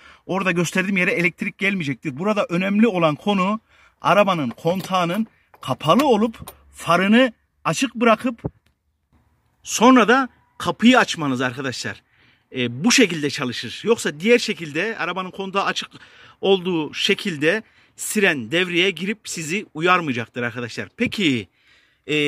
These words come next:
buraya kadar mantığını kaba taslak anladık. Peki arızalar neler olabilir?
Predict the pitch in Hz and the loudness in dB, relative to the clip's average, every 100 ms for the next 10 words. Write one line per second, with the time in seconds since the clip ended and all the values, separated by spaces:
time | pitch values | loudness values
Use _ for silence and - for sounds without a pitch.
0 | 143 123 131 247 285 185 165 202 247 185 | -2 -4 -2 2 4 2 2 0 0 -2
1 | 190 208 - 175 220 254 _ _ _ _ | -2 -2 -4 -8 -8 -10 _ _ _ _
2 | - - 233 214 165 - 262 - 190 220 | -10 0 2 2 -2 -2 -4 -4 -6 -4
3 | 185 - - 233 196 147 180 185 214 240 | -4 -6 -10 -8 -4 2 2 4 2 2
4 | 294 269 185 156 147 147 180 262 | 2 0 0 0 0 -2 -4 -10